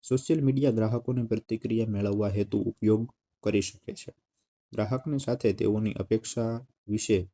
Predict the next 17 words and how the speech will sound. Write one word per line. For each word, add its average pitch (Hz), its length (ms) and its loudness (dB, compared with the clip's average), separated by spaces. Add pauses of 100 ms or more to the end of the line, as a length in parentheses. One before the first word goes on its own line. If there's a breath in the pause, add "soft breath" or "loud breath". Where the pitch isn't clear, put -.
(120)
બીજી 110 260 2
વખત 110 360 0
તપાસ 98 340 -4
કરે 95 260 -4
છે. 92 180 -12 (480)
ગ્રાહકની 104 440 -2
અપેક્ષા 110 480 -4
એક 104 260 -2
છૂટક - 440 -4
વિક્રેતા 107 400 -2
સંગઠનના 101 680 -4
ઉત્પાદન, 107 580 -2 (480)
સેવાથી 113 520 -2
ગ્રાહકની 104 520 -2
અપેક્ષા 113 580 -6 (720)
કરવામાં 107 540 4
આવનાર 113 500 -2